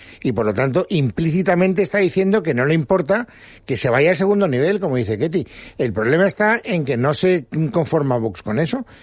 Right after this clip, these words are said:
Y ahora dice, no, le dice al P P, "Es que tú me prometiste algo". Entonces, claro,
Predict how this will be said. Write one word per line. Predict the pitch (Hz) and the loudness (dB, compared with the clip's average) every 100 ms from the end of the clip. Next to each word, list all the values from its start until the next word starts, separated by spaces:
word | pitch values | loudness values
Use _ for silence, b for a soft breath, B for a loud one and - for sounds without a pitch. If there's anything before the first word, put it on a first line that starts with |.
| B | B
Y | - 95 | -6 -2
ahora | 95 107 | 0 2
dice, | 147 135 110 | 2 0 0
no, | 147 156 - | 0 -2 -4
le | 85 | -2
dice | 101 123 | 0 2
al | 220 220 | 2 2
P | 123 | 0
P, | 185 170 - B B B B | 2 0 -2 B B B B
"Es | 170 165 | -4 0
que | 220 | 0
tú | 160 | 2
me | 220 233 | 2 2
prometiste | 214 156 143 - 160 | 0 0 -4 -2 -2
algo". | 254 202 | 0 -2
Entonces, | 104 127 131 | -2 -4 -2
claro, | 185 214 | -2 -2